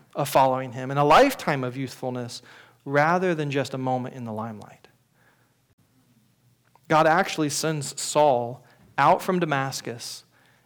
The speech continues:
into the Arabian wilderness, not with <laughs> anybody else, not for the big stage, not to, not to draw the big crowds. He sends Saul out so that he can teach Saul more about who he is and grow him and prepare him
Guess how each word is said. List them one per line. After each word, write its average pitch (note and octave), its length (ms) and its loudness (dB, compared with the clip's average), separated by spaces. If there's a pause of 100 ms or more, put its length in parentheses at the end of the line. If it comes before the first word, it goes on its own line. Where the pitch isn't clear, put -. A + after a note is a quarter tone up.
(140)
into G3 320 2
the F3+ 80 2
Arabian D3 480 2
wilderness, A#2 720 -8 (300)
not C#3+ 200 0
with G3+ 200 0
<laughs> - 40 -10
anybody F3 500 -2
else, D3+ 420 2 (360)
not E3 240 4
for F3+ 140 4
the E3+ 100 2
big E3+ 180 4
stage, D#3+ 460 2
not E3 200 2
to, E3 140 2 (220)
not D#3+ 140 2
to D#3+ 80 4
draw D#3+ 420 8
the E3 100 2
big E3 160 2
crowds. C#3 440 0
He D3+ 60 -4
sends F#3 360 -2 (220)
Saul F3 380 6
out D3 260 2
so D#3 100 -4
that D3+ 120 -2
he D3+ 80 -2
can D3+ 120 -8
teach C#3+ 300 -12
Saul C#3 260 -2
more C3+ 180 -2
about B2 280 -2
who C#3 140 -10
he C3 260 -10
is A#2 200 -8
and B2 140 -10
grow C#3+ 240 2
him A#2+ 280 -8 (280)
and C#3+ 100 -10
prepare C#3+ 420 -4
him G#2+ 360 -12